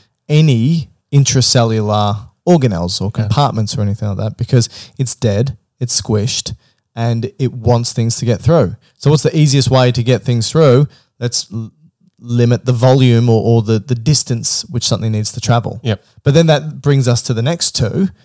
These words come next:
Speaker 1: like the cuboidal.
Speaker 2: Cuboidal.
Speaker 1: What, what does that tell you? If it's shaped like a cube, it's got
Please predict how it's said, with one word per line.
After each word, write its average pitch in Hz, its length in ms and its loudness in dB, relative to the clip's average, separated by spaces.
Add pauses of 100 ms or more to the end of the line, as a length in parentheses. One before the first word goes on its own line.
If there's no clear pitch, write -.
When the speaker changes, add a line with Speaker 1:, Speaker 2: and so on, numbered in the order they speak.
(380)
Speaker 1:
like 120 160 -4
the 123 80 -4
cuboidal. 127 680 2
Speaker 2:
Cuboidal. 135 440 0 (200)
Speaker 1:
What, 135 220 -2
what 165 140 2
does 156 140 2
that 156 180 2
tell 135 200 2
you? 120 60 0
If 139 140 0
it's - 160 -2
shaped 170 240 0
like 151 160 -2
a 127 40 -6
cube, 117 540 0
it's - 140 -2
got 120 220 -2